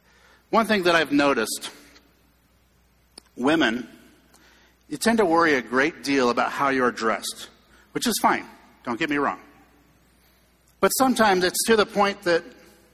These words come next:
ladies, correct me if I'm wrong, but if you walked into a, to an event or to a party, or maybe even to church, and another woman was, was wearing the same outfit as you,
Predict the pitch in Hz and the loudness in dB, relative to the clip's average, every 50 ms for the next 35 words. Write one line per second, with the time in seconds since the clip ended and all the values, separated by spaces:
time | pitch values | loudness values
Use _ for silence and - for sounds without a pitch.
0 | _ _ - 160 151 143 143 139 - - - 151 143 - - 165 151 165 185 185 | _ _ -2 -2 0 0 0 -2 -4 -4 -4 -4 -2 0 -2 -2 0 0 -2 -2
1 | 170 135 107 104 120 - - - - - _ _ _ _ - - - _ - 175 | -2 -2 -2 -4 -6 -8 -12 -20 -20 -20 _ _ _ _ -20 -20 -12 _ -2 0
2 | 160 156 - 196 226 240 214 - - - - - 185 196 202 185 - - 208 202 | 0 0 0 0 0 0 0 -2 -6 -14 -8 -2 2 2 2 2 0 0 -2 0
3 | 196 - - 185 180 160 147 165 - - - - 170 156 151 143 131 127 151 170 | 0 -2 -2 -2 0 0 0 0 -2 -8 -10 -8 -6 -4 -4 -4 -4 -2 0 0
4 | 165 143 131 - 156 135 - 156 156 143 - 165 165 156 143 131 127 139 180 220 | 0 -2 -6 -10 -14 -12 -8 -6 -6 -4 -2 0 0 0 0 0 0 0 0 0
5 | 226 190 156 143 143 135 131 - - - 180 175 127 - - - - - - - | 2 0 -2 -2 -2 -4 -4 -4 -4 -4 -2 -2 -2 -4 -6 -10 -12 -12 -14 -20
6 | _ _ _ _ _ _ _ _ _ _ _ _ _ _ _ _ _ _ - 147 | _ _ _ _ _ _ _ _ _ _ _ _ _ _ _ _ _ _ -4 -2
7 | 147 147 160 - 160 156 180 208 202 185 175 190 196 190 175 165 160 156 147 131 | -2 -2 -2 0 0 2 2 4 4 2 2 2 2 2 2 2 2 2 0 -2
8 | - - - - - 139 139 156 185 185 180 170 156 143 - - 185 170 165 170 | -4 -12 -14 -12 -10 -6 -2 0 2 2 2 2 0 -2 0 0 0 0 0 0
9 | 170 180 196 - - - 151 - - 127 120 110 117 117 117 107 107 | 0 0 0 -2 -6 -6 -6 -4 -4 -6 -8 -6 -6 -6 -4 -4 -6